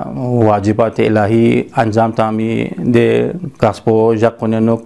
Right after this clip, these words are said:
سرکن بومیگین. حضرت زهرا مکه دوران پر نک تقریباً،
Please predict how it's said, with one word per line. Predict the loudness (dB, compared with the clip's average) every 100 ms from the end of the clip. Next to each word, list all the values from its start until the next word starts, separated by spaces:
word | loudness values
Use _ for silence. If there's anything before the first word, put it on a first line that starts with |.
| -16 -20 -20 -6
سرکن | -2 -2 2 0 2 2
بومیگین. | 2 0 -2 -4 -4 -2
حضرت | 2 2 2
زهرا | 2 2 2 0
مکه | 2 2 0 0 0 2 0 -2 0
دوران | 2 2 0 0
پر | 0
نک | 0 0
تقریباً، | -2 -2 -2 0 0 -2